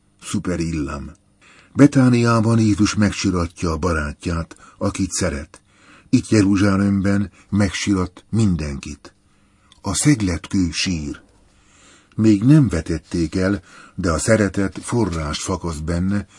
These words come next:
ahogy az eukarisztikus kongresszuson Zsoltára róla mondja, Isten városa láttán: „Minden forrásom te benned fakad.” Így sír majd Mária Magdolna,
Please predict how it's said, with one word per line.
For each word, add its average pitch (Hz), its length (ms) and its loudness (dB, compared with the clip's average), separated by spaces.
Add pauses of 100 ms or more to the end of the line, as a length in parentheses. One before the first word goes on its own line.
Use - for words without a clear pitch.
(400)
ahogy 98 240 2
az 104 140 2
eukarisztikus 101 840 0
kongresszuson 95 840 -2
Zsoltára 85 680 -2
róla 101 360 0
mondja, 95 520 0 (140)
Isten 82 440 -4
városa 92 560 -2
láttán: 95 680 -6 (600)
„Minden 131 480 6
forrásom 92 920 -2
te 95 140 -2
benned 78 440 -6
fakad.” 76 520 -12 (560)
Így 135 220 4
sír 123 260 2
majd 117 240 2
Mária 87 440 0
Magdolna, 78 720 -6